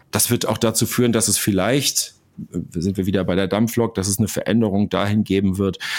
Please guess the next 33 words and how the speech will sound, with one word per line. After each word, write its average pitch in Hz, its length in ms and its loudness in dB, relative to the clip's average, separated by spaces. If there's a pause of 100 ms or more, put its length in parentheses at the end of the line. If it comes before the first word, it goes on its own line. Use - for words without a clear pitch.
(180)
dass 98 280 0
man 98 160 2
sagt, 95 320 -2
„Ach 92 240 -2
ja, 90 220 -2
diese 98 260 2
Art 90 160 0
Musik, 95 340 2
tja, 101 240 0
das 110 140 0
ist 120 100 0
halt 165 140 4
echt, 139 200 0
echt 147 180 0
nicht 143 160 2
das - 320 0
echte 135 260 2
Ding“, 135 220 4
sondern 120 280 4 (300)
die 123 120 4
echten 131 280 2
Sachen 127 320 2
sehe 127 240 4
ich 117 120 0
dann, 120 340 2
äh, 113 400 2
in 113 240 2
einem 107 160 2
Konzert 107 500 0
in 110 200 0
Kassel 127 500 2
oder, 107 500 2 (340)
äh, 110 100 0